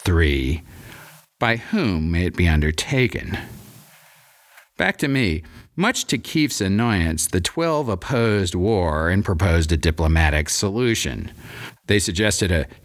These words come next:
deputation to go to the Witwatersrand, still a mouthful, and ask them to surrender the murderer by, quote, "a friendly request."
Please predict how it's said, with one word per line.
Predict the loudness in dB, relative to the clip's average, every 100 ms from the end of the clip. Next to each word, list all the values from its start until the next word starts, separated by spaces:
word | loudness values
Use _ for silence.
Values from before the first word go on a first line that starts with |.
| -2
deputation | 0 2 0 0 0 2 2 2
to | 2
go | 2
to | 0
the | 0 0
Witwatersrand, | 2 0 -2 0 0 0 0 0 0 -4 -4 -18 -8
still | -6 0 2 4
a | 2
mouthful, | 0 -2 0 0 0 -6 -12 -8
and | -4 0
ask | 0 0
them | -2 -2
to | 0
surrender | 0 0 2 2 2 0 0
the | 0
murderer | 2 2 2 2 0 0
by, | 0 0 -2
quote, | -4 -2 0 0 -2 -10 -16 -16 -6 0
"a | 0
friendly | 0 0 2 4 2
request." | 2 0 -2 0 2 2 -2 -4 -8